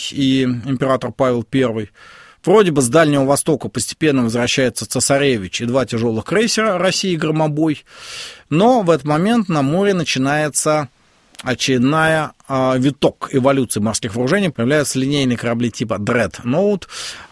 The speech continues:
а, с новым типом вооружения, новыми, а, боевыми качествами, по сравнению с которыми старые броненосцы выглядят устаревшими и относительно небоеспособными.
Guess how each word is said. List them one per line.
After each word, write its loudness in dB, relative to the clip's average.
а, 2
с -2
новым 2
типом -4
вооружения, 0
новыми, 0
а, -4
боевыми 0
качествами, -2
по -4
сравнению 0
с -10
которыми 0
старые 0
броненосцы -2
выглядят -4
устаревшими -4
и 0
относительно -6
небоеспособными. -4